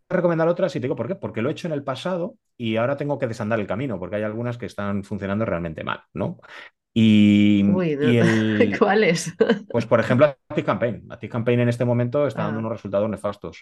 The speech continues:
Speaker 1: El, por muchas cosas, pues que creo que, bueno, no, bueno, eh, eh,
Speaker 2: Menos
Speaker 1: de
Speaker 2: mal,
Speaker 1: hecho,
Speaker 2: no es
Speaker 1: he
Speaker 2: la
Speaker 1: hecho
Speaker 2: que
Speaker 1: mucho
Speaker 2: uso. <laughs>
Speaker 1: <laughs>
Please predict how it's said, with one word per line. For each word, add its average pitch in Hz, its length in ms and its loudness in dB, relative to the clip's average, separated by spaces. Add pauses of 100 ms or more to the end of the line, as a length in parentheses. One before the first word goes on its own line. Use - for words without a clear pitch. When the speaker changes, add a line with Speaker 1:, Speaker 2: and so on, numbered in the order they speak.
Speaker 1:
El, 92 1080 2
por 104 120 0
muchas 131 260 0
cosas, 117 480 -2
pues - 120 -18
que - 120 -14
creo 110 180 -2
que, 107 140 0
bueno, - 260 -8
no, 85 260 -8 (100)
bueno, 104 180 0 (120)
eh, 95 220 0 (320)
eh, 131 400 2
Speaker 2:
Menos 190 60 -2
Speaker 1:
de - 60 4
Speaker 2:
mal, - 20 6
Speaker 1:
hecho, 165 180 8
Speaker 2:
no 175 60 8
es 180 40 2
Speaker 1:
he 95 80 4
Speaker 2:
la - 0 -
Speaker 1:
hecho 143 180 4
Speaker 2:
que 120 40 6
Speaker 1:
mucho - 20 4
Speaker 2:
uso. 131 420 -2 (280)
<laughs> - 400 -2
Speaker 1:
<laughs> - 360 -4